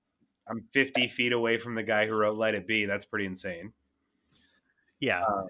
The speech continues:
Speaker 2: And you could just name, like, forty other major
Speaker 1: well,
Speaker 2: songs.
Speaker 1: he played Let Me Roll It, which is my favorite Paul McCartney song.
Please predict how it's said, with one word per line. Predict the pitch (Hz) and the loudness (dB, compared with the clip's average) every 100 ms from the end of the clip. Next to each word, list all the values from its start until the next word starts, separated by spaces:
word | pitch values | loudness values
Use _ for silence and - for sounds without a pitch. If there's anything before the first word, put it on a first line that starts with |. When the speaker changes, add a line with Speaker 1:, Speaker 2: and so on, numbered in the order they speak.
| - | 2
Speaker 2:
And | 165 | 4
you | 180 | 4
could | 180 | 4
just | 143 - | 4 2
name, | 131 117 113 | 4 4 4
like, | 101 107 - | 2 0 -4
forty | - - 143 139 127 120 | -18 0 4 6 6 4
other | 113 107 98 95 110 | 4 2 0 -4 -4
major | 117 110 107 98 | -2 0 -2 2
Speaker 1:
well, | 139 | 6
Speaker 2:
songs. | 131 104 104 101 98 | 8 6 4 -2 -6
Speaker 1:
he | 147 | -8
played | - 165 175 | 0 6 8
Let | 151 156 | 8 8
Me | 143 | 8
Roll | 123 117 127 120 | 6 8 8 6
It, | 107 - | 2 -2
which | 113 113 | -6 -4
is | 110 | 0
my | 117 | 0
favorite | 107 - 117 104 107 95 - | 2 2 2 2 0 -2 -6
Paul | 104 95 | -4 -4
McCartney | 92 98 87 | -4 -4 -4
song. | - - 87 | -6 -6 -14